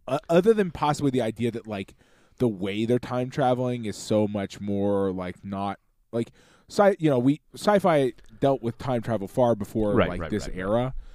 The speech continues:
Speaker 1: but the way it, it's, like, almost conscious movement rather than, like, movement of a body through time, seemingly. You know, like, the,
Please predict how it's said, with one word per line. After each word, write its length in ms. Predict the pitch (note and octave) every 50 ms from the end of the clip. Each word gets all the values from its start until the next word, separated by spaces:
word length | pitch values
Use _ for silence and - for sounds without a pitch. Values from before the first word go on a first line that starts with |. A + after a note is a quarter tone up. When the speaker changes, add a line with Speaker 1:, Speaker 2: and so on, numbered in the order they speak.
| - - - -
Speaker 1:
but 220 | - A#2+ A2+ - -
the 100 | A#2 G#2+
way 460 | G2+ G2 G2+ A2+ A#2 A#2 A#2 A#2 A#2
it, 100 | A2+ G#2 F#2+ F2+ - - - -
it's, 280 | G#2 A2 - - - -
like, 240 | G#2 G2+ F#2 -
almost 460 | - G#2+ A2 A2 A2 G#2 - - - - _ _ _ _ _ _ _ -
conscious 680 | - - - A2+ A#2 A#2+ A#2+ - C#3+ C#3 C3 - -
movement 480 | C3 C3 C3+ C3+ A#2+ B2+ C3 C3 C3 - A2+
rather 340 | A2+ A2+ A2 A2 G#2+ G#2+
than, 220 | F#2+ G2 G2+ G2+ G2
like, 340 | F#2 F2+ F2+ F2+ E2+ - - _ _ _ _
movement 440 | - F#2+ G2 A2 G#2+ F#2 F#2 G#2 F#2 F#2
of 100 | F#2 F2+
a 80 | F2+
body 500 | E2+ _ - G2 F#2 F2+ F#2+ G#2 G#2+ G#2
through 240 | - - - G2 F#2
time, 540 | - - - F#2+ F#2 F#2+ G2+ G#2+ A#2 C3 C#3 - _ _ _ _ _ _ _ _ _ _ _ _ _ _ _ -
seemingly. 720 | - - C#3 C#3 C#3 C#3 C#3+ D3 D3 D3 D3+ D#3 D#3 - _ _ _ _ _ _ _ _ _ _ _ _ _ _
You 140 | A#2+ B2
know, 100 | B2 A#2+
like, 320 | A#2 A2 A2 - - - _ _ B2
the, 160 | A#2 A#2+